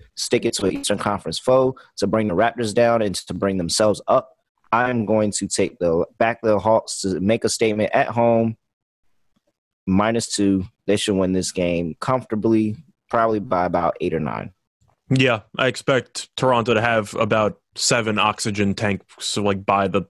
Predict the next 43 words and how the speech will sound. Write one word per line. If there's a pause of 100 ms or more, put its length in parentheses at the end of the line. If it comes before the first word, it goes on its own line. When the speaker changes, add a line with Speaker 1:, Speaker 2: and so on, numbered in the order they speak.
(140)
Speaker 2:
actual
Speaker 1:
<laughs>
Speaker 2:
bench,
'cause
I'm
not
sure
they
can
breathe (460)
after
that
triple
overtime
game. (400)
I
agree. (420)
They
were
going
to
be
my
lock,
or
at
least
they (100)
were
gonna
be
in (160)
consideration (480)
before
the
Embiid
news
just
dropped. (480)
Speaker 1:
Mm-hmm.
Speaker 2:
Now
I
just